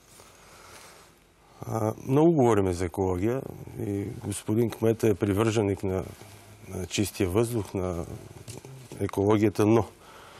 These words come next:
забележете, община Перник, община Перник зарежда четири детски градини.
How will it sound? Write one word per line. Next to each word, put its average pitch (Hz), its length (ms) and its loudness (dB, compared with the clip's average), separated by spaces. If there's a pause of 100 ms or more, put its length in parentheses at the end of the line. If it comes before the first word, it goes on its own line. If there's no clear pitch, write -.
(300)
забележете, 113 760 2 (640)
община 120 460 0
Перник, 104 500 -2 (960)
община 110 480 0
Перник 107 480 2 (380)
зарежда 110 760 4 (140)
четири 135 560 2
детски 120 580 2
градини. 107 480 4